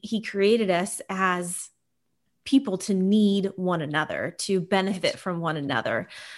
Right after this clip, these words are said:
Speaker 1: um, to be strengthened by one another. And so certainly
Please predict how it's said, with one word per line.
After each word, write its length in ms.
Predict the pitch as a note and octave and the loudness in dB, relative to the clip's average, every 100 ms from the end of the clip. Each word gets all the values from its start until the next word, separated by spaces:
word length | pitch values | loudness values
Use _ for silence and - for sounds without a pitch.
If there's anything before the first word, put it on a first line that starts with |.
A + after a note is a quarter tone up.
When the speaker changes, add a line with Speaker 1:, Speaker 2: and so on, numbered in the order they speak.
| - - | -6 0
Speaker 1:
um, 520 | F3+ E3+ E3 D#3+ E3 - _ - | 2 2 0 -2 -6 -12 _ -4
to 140 | F3+ | 0
be 80 | F#3 | 0
strengthened 420 | - G3 F#3 F3+ | 2 0 2 2
by 140 | E3+ | 2
one 180 | E3 E3+ | 2 0
another. 280 | E3 C3+ D3+ | 0 0 -2
And 220 | D3+ F3+ | -2 -2
so 380 | - G3+ F3 F3+ | 2 4 4 2
certainly 960 | - - B3 C4+ G#3 F3+ E3+ E3 F3 | 0 4 4 4 0 0 2 2 2